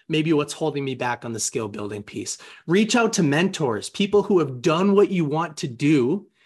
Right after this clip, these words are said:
and have helped other people get there, and ask them, because they're not emotionally connected to it anymore, what resources they used or what resources they recommend for us to read and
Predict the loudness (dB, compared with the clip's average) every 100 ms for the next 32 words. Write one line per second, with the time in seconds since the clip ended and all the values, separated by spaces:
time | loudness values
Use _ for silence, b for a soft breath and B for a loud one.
0 | -8 -4 -2 -2 0 0 -2 -4 -4 -2
1 | -4 -2 -2 -2 -4 -8 -10 -14 _ _
2 | -2 0 2 0 -2 -2 2 2 2 0
3 | -6 _ _ -6 -2 0 2 4 4 4
4 | 2 2 -2 -2 -2 -4 -2 -6 -2 -2
5 | -2 -4 -6 -6 -6 -10 B B 0 2
6 | 4 2 4 4 2 2 0 0 0 2
7 | 2 2 2 0 -2 0 0 0 -2 -2
8 | -6 -6 -6 2 2 2 0 -2 -4 -4
9 | -4 -4 -6 _ _ _ _ -4 -4 0
10 | 0 0 0 -4 -2 -2 -2 -2 0 0
11 | -2 -4